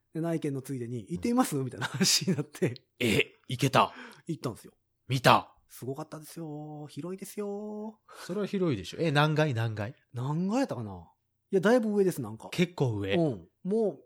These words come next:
Speaker 1: う、もう、下々が。<laughs> それは、それは。
Speaker 2: <laughs>
Speaker 1: もう下々が眼下に広がるわけですよ。
Speaker 2: 人が、
Speaker 1: はい。
Speaker 2: 米粒のように見えるやつ。
Speaker 1: もうゴミどころの騒ぎじゃない。人がゴミのようなどころの騒ぎじゃないですよ。もっと上やから。
Speaker 2: おう。
Speaker 1: もうなんか、うん。すごいですよ。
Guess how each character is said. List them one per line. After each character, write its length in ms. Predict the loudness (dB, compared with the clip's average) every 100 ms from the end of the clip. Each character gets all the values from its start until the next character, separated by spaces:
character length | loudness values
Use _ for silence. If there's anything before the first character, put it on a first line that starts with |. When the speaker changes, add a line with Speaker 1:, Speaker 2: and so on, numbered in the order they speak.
| -12
Speaker 1:
う、 40 | -6
も 600 | -2 0 0 2 0 -2
う、 40 |
下 280 | 0 6 8
々 240 | 8 4 -2
が。 240 | -8 -14
<laughs> 40 | 4
そ 160 | 10
れ 80 | 12
は、 180 | 12 12
そ 100 | 12
れ 140 | 12
は。 800 | 12 12 12 12 12 12 12 12
Speaker 2:
<laughs> 0 |
Speaker 1:
も 220 | 10 6 8
う 40 |
下 300 | 6 6 8
々 240 | 8 6
が 260 | 4 2 0 4
眼 220 | 6 6
下 120 | 2
に 100 | -2
広 200 | -2 -2
が 60 | -2
る 80 |
わ 60 | -4
け 80 | -8
で 60 |
す 80 | -16
よ。 120 | -20 _
Speaker 2:
人 360 | _ -8 0 2
が、 540 | 4 2 0 -2 -4 -10 _ _ _ -20 _ _
Speaker 1:
は 240 | 0 2 4
い。 20 |
Speaker 2:
米 100 | 4
粒 220 | 2 0
の 120 | 2
よ 100 | 0
う 40 | -2
に 120 | -4
見 180 | -4 2
え 40 |
る 60 | 6
や 60 |
つ。 0 |
Speaker 1:
も 80 | 8
う 20 | 10
ゴ 160 | 10
ミ 120 | 10
ど 120 | 8 8
こ 100 | 6
ろ 80 |
の 60 | 2
騒 140 | -2
ぎ 60 | -4
じ 60 | -6
ゃ 20 |
な 20 |
い。 20 |
人 180 | -4 0
が 120 | 2
ゴ 120 | 4
ミ 120 | 2 4
の 60 |
よ 80 | 6
う 40 |
な 80 | 6
ど 100 | 4
こ 60 | 0
ろ 60 |
の 40 | 0
騒 140 | -2
ぎ 40 | -4
じ 60 |
ゃ 40 | -8
な 40 |
い 20 |
で 40 | -14
す 40 |
よ。 80 | -8
も 100 | -6
っ 40 |
と 100 | -2
上 140 | -2 2
や 40 |
か 160 | 2 0
ら。 40 |
Speaker 2:
お 0 |
う。 40 | -6 _ _ _ _ _
Speaker 1:
も 200 | -2 0
う 20 | 0
な 100 | -4
ん 80 |
か、 200 | -10 -16 _ _ _ -20
う 40 |
ん。 160 | -20 -20 _ _ _ _ _ _ _
す 160 | -20 -12
ご 140 | -12
い 20 | -12
で 60 |
す 140 | -20
よ。 100 | _